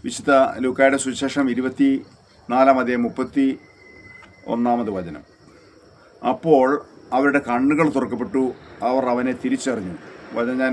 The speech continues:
ഒരിക്കൽ കൂടെ വായിക്കാം. വിശുദ്ധ ലൂക്കായുടെ സുവിശേഷം ഇരുപത്തിനാലാം അധ്യായം മുപ്പത്തി ഒന്നാമത് വചനം. "അപ്പോൾ അവരുടെ കണ്ണുകൾ തുറക്കപ്പെട്ടു, അവർ അവനെ തിരിച്ചറിഞ്ഞു." അത് യേശുവിനെ തിരിച്ചറിയണമെങ്കിൽ നമ്മുടെ കണ്ണുകൾ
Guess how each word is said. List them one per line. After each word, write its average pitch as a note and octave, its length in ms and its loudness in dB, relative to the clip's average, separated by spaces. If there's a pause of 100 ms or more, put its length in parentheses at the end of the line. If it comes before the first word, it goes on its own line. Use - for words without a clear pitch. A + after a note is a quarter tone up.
ഒരിക്കൽ A#2+ 300 -4
കൂടെ B2+ 200 0
വായിക്കാം. A#2+ 300 0
വിശുദ്ധ A#2+ 200 -2
ലൂക്കായുടെ B2 400 0
സുവിശേഷം C3 480 -2 (560)
ഇരുപത്തിനാലാം B2+ 720 4
അധ്യായം B2 340 0
മുപ്പത്തി B2+ 400 -4 (360)
ഒന്നാമത് B2 420 0
വചനം. G#2+ 260 -4 (100)
"അപ്പോൾ C#3+ 320 2 (220)
അവരുടെ B2 340 2
കണ്ണുകൾ C3+ 400 0
തുറക്കപ്പെട്ടു, A#2 480 -2 (480)
അവർ B2+ 300 4
അവനെ A#2+ 280 0
തിരിച്ചറിഞ്ഞു." A#2+ 560 -4 (1800)
അത് C3 200 0 (140)
യേശുവിനെ E3 520 4 (760)
തിരിച്ചറിയണമെങ്കിൽ C#3 920 2 (1300)
നമ്മുടെ C3+ 260 2 (160)
കണ്ണുകൾ C#3 360 2